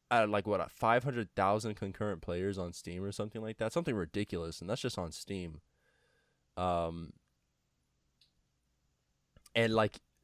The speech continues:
i-, it's still reaching new heights, and you're s-, and you, for some reason, something went through your mind to say something as weird as, "Guys, I fixed the, the U X," or, yeah, I think it's, like, user, it's, like, s-, I forgot what it's,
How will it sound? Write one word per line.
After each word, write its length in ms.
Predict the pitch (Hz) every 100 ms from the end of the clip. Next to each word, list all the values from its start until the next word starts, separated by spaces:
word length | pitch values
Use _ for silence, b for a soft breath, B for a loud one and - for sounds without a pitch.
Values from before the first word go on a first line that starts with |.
| _ 123
i-, 40 | 131 131
it's 140 | -
still 280 | - 151 143
reaching 360 | 139 - 120
new 180 | 110 123
heights, 360 | 107 110 101 104
and 80 | 104
you're 180 | 123
s-, 260 | 139 - - -
and 260 | 110 107
you, 580 | 107 151 185 190 190 156 -
for 160 | - 131
some 260 | - 175
reason, 460 | 151 156 127 113 101
something 320 | - 135 147
went 140 | 143 135
through 100 | 123
your 120 | 113
mind 320 | 104 107 98
to 60 | 95
say 500 | - 101 95 92 - - - _ _ _ -
something 320 | - 123 113
as 160 | 104 92 -
weird 400 | 101 104 117 120
as, 320 | 104 95 87 - b b b
"Guys, 320 | 117 113 117 92
I 120 | 101
fixed 400 | - 131 - -
the, 240 | 107 92 - _ -
the 540 | 110 117 104 95 - - _ -
U 320 | 117 131 117
X," 340 | 120 110 -
or, 260 | 104 95 90
yeah, 200 | 98 87
I 60 | 90
think 160 | 123
it's, 100 | 117
like, 100 | 95
user, 760 | 90 104 104 104 101 92 90 - _ _ _ _ _ _ _ _ _ _ _ _ _ _ _ _ - 113
it's, 160 | 101 110
like, 120 | -
s-, 200 | - -
I 100 | 107
forgot 280 | - 87 82
what 100 | 85
it's, 220 | 82 -